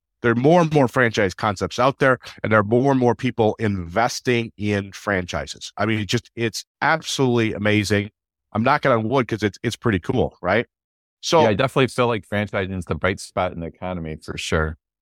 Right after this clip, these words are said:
Speaker 1: Oh, yeah. We'll talk about that in another podcast of how franchises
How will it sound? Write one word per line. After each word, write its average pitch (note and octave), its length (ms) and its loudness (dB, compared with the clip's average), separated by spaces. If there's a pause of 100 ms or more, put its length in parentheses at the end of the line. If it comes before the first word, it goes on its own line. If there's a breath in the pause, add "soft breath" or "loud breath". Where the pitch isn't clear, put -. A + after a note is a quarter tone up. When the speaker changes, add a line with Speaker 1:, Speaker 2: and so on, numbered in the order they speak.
Speaker 1:
Oh, G2+ 180 -2
yeah. G#2 260 0
We'll G#2+ 160 2
talk F#3+ 280 0
about A#2 160 0
that C3+ 180 2
in G#2+ 100 0
another G#2 260 0
podcast A2+ 600 -2
of F2+ 80 -4
how B2+ 540 0
franchises G2+ 840 -2